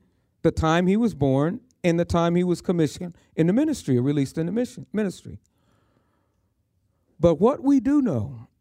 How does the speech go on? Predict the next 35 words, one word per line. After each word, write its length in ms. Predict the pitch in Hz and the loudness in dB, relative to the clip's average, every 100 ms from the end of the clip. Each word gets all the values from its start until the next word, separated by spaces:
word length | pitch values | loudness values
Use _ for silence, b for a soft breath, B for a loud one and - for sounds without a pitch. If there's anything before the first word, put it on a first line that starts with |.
| _ _ - | _ _ 2
we 100 | 370 | 2
know 200 | 349 302 | 2 0
that 140 | 220 | 0
he 140 | 196 | 2
lived 240 | 175 226 156 | 2 2 0
a 40 | |
full 240 | - 160 135 | 0 0 2
life, 280 | 147 107 95 | 0 -2 0
obviously, 520 | 165 143 113 - 127 | 0 0 -6 -2 0
even 160 | 208 175 | 2 0
before 300 | 120 156 139 | 0 2 0
he 20 | |
was 120 | 117 | -2
commissioned 400 | - 117 113 104 | -2 -4 -2 -4
in 100 | 98 | -2
ministry. 480 | 139 147 - 117 101 b b b b b b b _ | -2 -2 -4 -14 -16 b b b b b b b _
But 160 | 120 | -4
one 240 | 110 170 190 | 0 0 0
thing 220 | 180 160 | 0 0
we 140 | 151 | 0
do 180 | 143 151 | 2 0
know, 300 | 127 101 113 101 _ _ _ _ _ _ _ _ _ _ _ | 0 -4 -8 -16 _ _ _ _ _ _ _ _ _ _ _
by 140 | 135 | -2
the 100 | 117 | -2
time 460 | 117 - 170 202 208 | -2 0 0 0 0
he 180 | 175 190 | 0 -2
stepped 440 | - - 156 - | -4 -2 -2 -2
into 680 | 135 120 - 120 110 107 131 113 _ _ | -4 -4 -2 -2 0 -4 -10 -18 _ _
the 100 | 110 | -10
complete, 600 | - 104 - 156 147 - | -8 -10 -4 -2 -2 -4
divine, 480 | 120 101 120 131 131 | -8 -2 0 0 -2
perfect 420 | 131 135 123 139 | -2 -4 -4 -6
will 160 | 131 143 | -4 -4
of 140 | 156 | -4
God, 380 | 113 104 - - | -4 -4 -6 -14